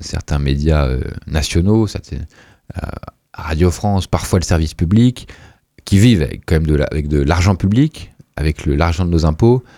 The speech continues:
euh, a parfois, euh, des prises de position, euh, sectaires ou en tout cas très partiales, et, et ça c'est, c'est incompréhensible. Le service public doit parler à tout le monde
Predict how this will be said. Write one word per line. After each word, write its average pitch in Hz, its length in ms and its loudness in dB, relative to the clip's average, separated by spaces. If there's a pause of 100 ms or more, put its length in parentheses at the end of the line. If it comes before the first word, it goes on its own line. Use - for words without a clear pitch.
(360)
euh, - 140 -2
a - 100 0
parfois, - 420 0
euh, 78 280 4
des 82 140 2
prises 95 240 0
de 95 80 4
position, 85 680 0
euh, 73 80 -2 (1080)
sectaires 107 580 2
ou - 20 0
en 78 60 -2
tout - 100 -12
cas 92 140 0
très - 180 0
partiales, - 640 2 (440)
et, 69 360 0
et 78 40 0
ça 110 160 0
c'est, 69 340 0
c'est - 220 -4
incompréhensible. 82 720 0 (360)
Le 85 60 -4
service 82 240 2
public 95 480 0
doit 85 180 2
parler 85 400 2
à - 140 0
tout - 160 4
le 90 40 4
monde 90 340 0